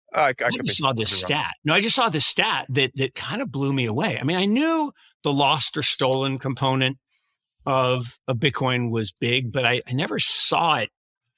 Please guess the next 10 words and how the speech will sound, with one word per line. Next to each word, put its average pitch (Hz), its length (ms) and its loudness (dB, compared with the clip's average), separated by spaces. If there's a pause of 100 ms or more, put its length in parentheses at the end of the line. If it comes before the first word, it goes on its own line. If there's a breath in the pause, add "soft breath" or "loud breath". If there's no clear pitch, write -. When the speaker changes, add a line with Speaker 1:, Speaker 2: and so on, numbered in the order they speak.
(240)
Speaker 2:
in, 143 260 2
in 131 160 0
a 110 60 0
visual. 107 580 0 (500 soft breath)
The 156 140 0
estimate 208 440 0
is 123 140 0
that 131 220 0
five 135 680 0
million 127 680 0